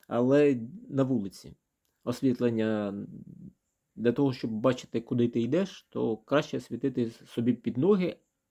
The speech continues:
а не в обличчя людей, що йдуть поруч. Тому і я хочу, коли в мене, наприклад, я йду там з магазину, у мене ру-, в руках, е, пакети, я направив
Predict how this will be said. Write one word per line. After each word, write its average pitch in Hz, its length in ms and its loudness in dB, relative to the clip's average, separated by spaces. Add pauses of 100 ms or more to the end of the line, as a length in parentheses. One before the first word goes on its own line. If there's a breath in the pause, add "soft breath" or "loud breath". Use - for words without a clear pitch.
(140)
а 139 180 4
не 165 240 2
в 127 280 -6
обличчя 147 640 0 (480 soft breath)
людей, 120 400 4
що 127 340 -2
йдуть 123 400 -2
поруч. 104 500 -4 (680 soft breath)
Тому 165 320 4
і 208 420 0
я 170 100 0
хочу, 175 640 -4
коли 156 260 4
в 139 60 4
мене, 131 260 2 (440)
наприклад, 110 420 -6
я 110 240 4
йду 101 520 -6 (340)
там 92 360 -14 (140)
з 104 60 -16
магазину, 180 720 2 (100)
у - 100 -10
мене 117 220 -2
ру-, 110 640 -4
в 117 60 -10
руках, 117 460 -2
е, 110 40 -8 (340)
пакети, 180 540 -4 (1120)
я 123 260 4
направив 107 720 -2